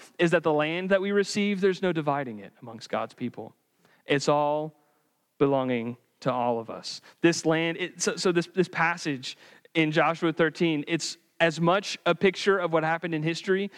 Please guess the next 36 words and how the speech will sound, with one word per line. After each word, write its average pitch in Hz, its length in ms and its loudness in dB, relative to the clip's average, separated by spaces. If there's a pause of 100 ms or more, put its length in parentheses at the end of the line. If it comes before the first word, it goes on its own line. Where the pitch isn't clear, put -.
(140)
as 160 180 0
much 165 200 2
as 180 160 0
it 170 80 2
is 160 120 0
a 165 60 -2
picture 160 560 -2
of 139 340 -2 (260)
what's 156 220 2
going 170 220 2
to 160 80 -2
come 131 560 -2
in 131 140 2
the 127 80 0
future. 120 460 -4 (800)
For 151 120 2
those 165 260 2
who 175 140 2
are 156 100 4
in 156 160 -4
Jesus, 147 380 0
we're 143 80 2
gonna 143 200 0
have 139 200 0
a 143 60 2
land, 117 480 -6 (440)
we're 135 120 2
gonna 135 200 0
have 123 540 -4 (240)
a 135 80 2
people, 110 560 -2 (460)
and 131 120 0
we're 127 60 0
gonna 127 220 -2
be 113 360 -4 (200)
in 110 340 -8